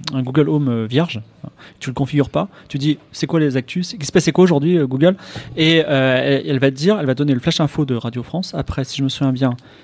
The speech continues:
c'est, euh, fip. Euh, non, Radio France Internationale. Et ensuite, t'as, euh, genre Europe un. Et après, après, t'as un flash écho, euh, que je connaissais pas. Et du coup, en fait, j'ai découvert, grâce à ça, euh, avec le truc vierge. Mais c'est complètement configurable.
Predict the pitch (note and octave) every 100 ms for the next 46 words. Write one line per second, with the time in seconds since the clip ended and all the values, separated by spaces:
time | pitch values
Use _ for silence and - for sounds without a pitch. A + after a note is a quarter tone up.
0 | - - - C3 - B2 A2+ - G3 G#2+
1 | - _ _ - - - - D#3+ C#3+ C#3+
2 | F3 F3+ E3+ D3+ C3+ C#3+ C#3 F#3 - -
3 | - _ _ D3 D3 D3 D3 - G3+ -
4 | - D3 D3+ C3 B2+ - D3+ D3 D3+ D#3+
5 | F#3 D#3 C#3 G3 G#3 D#3 G#3 C#3+ B2+ B2+
6 | - G#3 D3 D3+ - - _ C#3+ C3 B2+
7 | C3+ - C3+ C3+ F3 F#3+ - E3 D#3 A#3
8 | A3+ E3+ D3 F3+ F3+ F#3 F3+ _ - C#3
9 | D3+ C#3+ F#3 F#3+ D3+ C#3 C3+ C#3 D#3 F3
10 | E3 D3+ D3 - E3+ G#3 G3 F#3+ F#3+ D#3+
11 | D3+ D#3 C#3